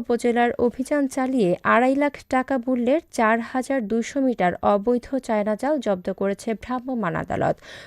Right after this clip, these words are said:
গতকাল সকালে উপজেলার বড় ডুমুরিয়া বিলে এ অভিযান চালানো হয়। টুঙ্গিপাড়া উপজেলার সহকারী কমিশনার ভূমি মোহাম্মদ মারুফ দস্তগীর বিষয়টি নিশ্চিত করে জানান, উপজেলায় বড় ডুমুরিয়া বিলে অবৈধ চায়না জাল দিয়ে অবাধে মাছ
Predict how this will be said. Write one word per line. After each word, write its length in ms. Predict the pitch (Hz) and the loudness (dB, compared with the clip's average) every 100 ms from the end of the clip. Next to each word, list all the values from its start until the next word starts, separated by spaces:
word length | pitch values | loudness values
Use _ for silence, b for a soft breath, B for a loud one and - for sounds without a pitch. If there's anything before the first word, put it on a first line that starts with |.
| B | B
গতকাল 300 | 233 233 254 254 - | 4 6 2 0 0
সকালে 300 | 269 285 330 311 | 0 0 2 0
উপজেলার 440 | - 233 247 247 214 220 | -2 -2 0 0 2 2
বড় 160 | 240 277 | 2 2
ডুমুরিয়া 420 | 277 277 277 285 269 | 2 2 2 0 0
বিলে 240 | 247 202 175 - 220 | 0 2 2 4 2
এ 20 | - 233 | 4 0
অভিযান 400 | 226 262 262 302 262 | 0 -2 -4 -2 0
চালানো 340 | 180 156 151 165 | 0 0 -2 -2
হয়। 180 | 196 165 B B B B | 0 0 B B B B
টুঙ্গিপাড়া 480 | - 294 294 311 311 311 | 2 2 4 2 4 2
উপজেলার 440 | 262 233 247 233 - | 2 -2 0 -2 -2
সহকারী 400 | 269 254 277 285 277 | -2 -2 0 -2 0
কমিশনার 480 | 254 240 - 254 247 196 | -2 -2 -2 -2 -2 -2
ভূমি 280 | 240 233 285 240 | -2 0 2 0
মোহাম্মদ 340 | 196 208 214 214 202 | -2 -2 -4 0 2
মারুফ 280 | 202 240 262 - | 2 2 -4 -4
দস্তগীর 500 | 185 - 180 226 294 262 | -4 -4 -6 -4 -2 -2
বিষয়টি 360 | 214 226 214 220 | -2 -4 -2 -2
নিশ্চিত 360 | 214 226 - 262 - | -2 -4 -6 -8 -4
করে 160 | 165 156 | -4 -4
জানান, 260 | 160 156 254 B B B B 269 | -6 -2 -2 B B B B 0
উপজেলায় 520 | 294 277 277 185 170 180 | 2 2 2 4 4 4
বড় 180 | 208 254 262 | 4 2 2
ডুমুরিয়া 440 | 262 269 247 262 208 | 2 2 2 0 0
বিলে 220 | 202 202 220 214 | 0 0 0 2
অবৈধ 340 | 202 202 247 - 269 - | 2 2 0 -2 -6 -2
চায়না 300 | 247 233 254 - | -2 -2 -4 -2
জাল 160 | 254 233 | -2 0
দিয়ে 160 | 180 165 - 196 | 0 0 2 0
অবাধে 420 | 190 220 208 - 226 | 2 0 -2 -2 0
মাছ 160 | 208 214 | 0 -2